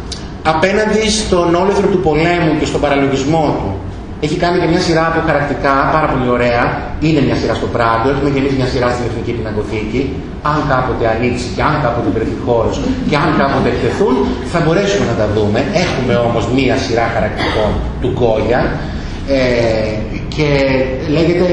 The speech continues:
Desastros de la Guerra, οι καταστροφές του πολέμου, όπου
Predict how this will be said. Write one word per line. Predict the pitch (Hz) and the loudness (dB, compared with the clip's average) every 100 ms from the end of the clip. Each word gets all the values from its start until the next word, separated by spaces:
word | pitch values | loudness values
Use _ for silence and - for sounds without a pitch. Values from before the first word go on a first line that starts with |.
| 170 175 151 | 2 2 2
Desastros | 143 160 165 170 147 | 2 0 0 0 2
de | 151 147 | 2 2
la | 139 | 2
Guerra, | 147 143 120 117 156 - - - | 2 2 2 0 0 -2 -6 -4
οι | 135 - | -2 0
καταστροφές | 123 127 - 120 - 180 175 | -2 -2 -2 -4 -2 0 0
του | 123 | -2
πολέμου, | 120 117 120 120 117 151 - - - 147 | 0 0 2 2 2 2 0 -4 -2 0
όπου | 151 | 2